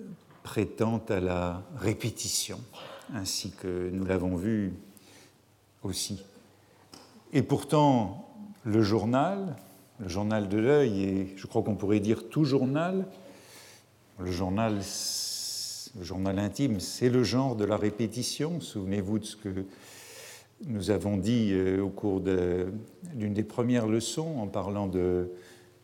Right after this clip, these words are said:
de Blanchot et du journal et du récit, hein. Je ne fais rien, j'écris que je ne fais rien.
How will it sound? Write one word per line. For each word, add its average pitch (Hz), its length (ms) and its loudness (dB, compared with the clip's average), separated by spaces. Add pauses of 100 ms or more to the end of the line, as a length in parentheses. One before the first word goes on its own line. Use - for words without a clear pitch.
(160)
de 101 200 0
Blanchot 107 640 2
et 104 40 6
du 95 140 2
journal 98 400 2
et 101 80 2
du 92 160 0
récit, 120 640 -2
hein. 110 160 -4 (1120)
Je 87 160 -2
ne 92 120 0
fais 92 200 -2
rien, 104 420 0 (840)
j'écris 101 420 0
que 101 120 -2
je 98 120 0
ne 104 80 0
fais 131 200 -2
rien. 151 300 -2